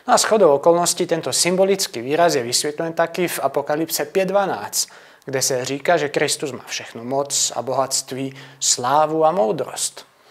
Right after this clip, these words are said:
Nebo když se mluví o beránku, který má sedm rohů. Roh je v blízkovýchodní kultuře symbol pro sílu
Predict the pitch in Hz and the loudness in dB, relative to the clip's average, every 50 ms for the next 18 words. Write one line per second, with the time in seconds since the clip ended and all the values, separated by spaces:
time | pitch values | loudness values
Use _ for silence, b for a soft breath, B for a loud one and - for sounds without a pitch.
0 | B B B B B B B 147 139 135 131 139 139 131 - 147 131 127 131 135 | B B B B B B B 0 2 2 2 2 2 2 2 2 2 0 -2 0
1 | 139 147 139 127 113 123 123 131 151 165 165 165 - 156 - - - 139 139 139 | 2 2 2 2 2 2 4 6 6 6 4 2 -2 -6 -8 -6 -4 -4 -2 -2
2 | 139 135 135 131 - 147 139 143 151 151 147 165 175 151 135 113 - B B B | 0 0 2 2 0 0 0 -2 -2 2 4 4 4 4 2 -2 -8 B B B
3 | B B B _ _ b b b b b b _ - 131 135 156 160 - - - | B B B _ _ b b b b b b _ -6 0 2 2 2 2 0 -4
4 | - - 151 143 143 135 139 160 165 - - 202 190 196 190 - 208 190 180 143 | -8 -6 -4 -2 -2 0 0 0 0 0 0 -2 -2 -2 0 0 0 0 0 0
5 | 135 - 139 135 135 170 165 165 170 170 170 151 - - - 160 156 151 143 139 | 0 0 -2 -2 0 2 2 4 4 4 4 4 4 2 2 2 0 0 0 -2
6 | 139 - - - - - - 147 147 156 160 175 196 208 | -2 -4 -2 0 2 2 2 2 0 0 2 2 0 -2